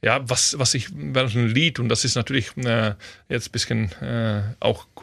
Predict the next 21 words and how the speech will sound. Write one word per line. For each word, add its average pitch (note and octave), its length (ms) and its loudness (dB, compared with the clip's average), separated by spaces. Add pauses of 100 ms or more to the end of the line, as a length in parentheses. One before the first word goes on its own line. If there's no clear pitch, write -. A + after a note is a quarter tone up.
(240)
kultmäßig C#3 800 0
gesagt, A#2 520 0
weil A2+ 140 4
ich - 300 -6
definitiv B2 480 0
diese A#2+ 300 2
Werte A2+ 300 0
des, - 260 0 (420)
diese B2+ 200 0
Organisation B2 580 2
des A#2+ 120 2
Vereins, A#2+ 540 2
äh, - 200 -6
unfassbar, B2+ 680 0 (320)
äh, B2+ 580 2
gerne, B2 480 0
äh, B2+ 300 -2
lebe C3+ 420 2
und B2 240 -2
liebe, B2+ 360 2 (340)
äh, A#2 380 0